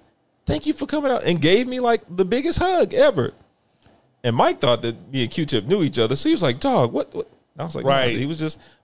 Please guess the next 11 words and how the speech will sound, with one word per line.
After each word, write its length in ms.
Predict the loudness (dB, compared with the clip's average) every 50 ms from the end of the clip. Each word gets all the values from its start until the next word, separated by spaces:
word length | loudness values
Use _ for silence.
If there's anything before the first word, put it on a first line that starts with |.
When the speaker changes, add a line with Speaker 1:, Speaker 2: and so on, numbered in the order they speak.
| _
Speaker 1:
but, 120 | 4 4 4
like, 300 | 4 4 2 2 0 -2 -6 -20 _ _ _ _ _ _ -20 _ _ _ _ 0
the, 320 | 2 4 6 6 4 2 0 -10 -20 _ _ _ _ _ _ _ _ _ _ _
the 120 | -4 -4 0
level 360 | 4 4 4 4 4 2 2
of 100 | 2 0
appreciation 960 | -2 -8 -8 -8 -6 -6 -6 -6 -6 -4 -4 -4 -4 -6 -10 -12 -12 -14 -10 -6
that, 320 | -4 -2 -2 -4 -6 -6 -6
that 160 | -6 -4 -2
they 180 | -2 -2 -2
Speaker 2:
Yeah. 40 | 0